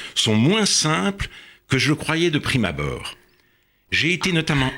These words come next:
ébranlé par les arguments de l'ancien ministre Dominique Bussereau,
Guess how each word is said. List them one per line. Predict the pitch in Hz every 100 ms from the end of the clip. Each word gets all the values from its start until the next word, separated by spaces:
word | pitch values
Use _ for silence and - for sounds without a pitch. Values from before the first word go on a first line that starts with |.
| -
ébranlé | 233 160 156 147 143 185 196
par | - 123
les | 120 127
arguments | 113 135 135 131 107
de | 101
l'ancien | 110 - 113
ministre | 101 98 98 101 - -
Dominique | 82 110 104 82
Bussereau, | 90 - - 147 208